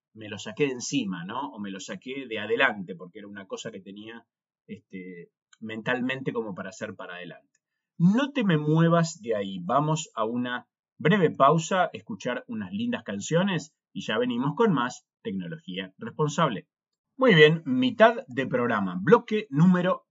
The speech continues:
tres de tecnología responsable de hoy, hablando de los propósitos y los objetivos. Y recién te estaba contando en el bloque anterior, eh, respecto de la procrastinación, ¿no? Esta, eh,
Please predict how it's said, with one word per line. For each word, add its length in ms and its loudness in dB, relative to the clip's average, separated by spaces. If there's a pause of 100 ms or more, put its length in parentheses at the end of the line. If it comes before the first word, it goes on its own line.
tres 380 2
de 240 -4
tecnología 840 -6
responsable 920 -4
de 140 -4
hoy, 340 -4 (220)
hablando 640 -2
de 260 -8
los 200 -4 (100)
propósitos 840 -6
y 120 -8
los 300 -4
objetivos. 760 0 (300)
Y 120 -2
recién 460 0
te 80 -6
estaba 300 0
contando 460 -4
en 100 -6
el 120 -8
bloque 420 -6
anterior, 720 -2 (440)
eh, 440 -6
respecto 520 -6
de 100 -6
la 240 -6
procrastinación, 1120 2
¿no? 220 -6
Esta, 460 -10 (460)
eh, 220 -6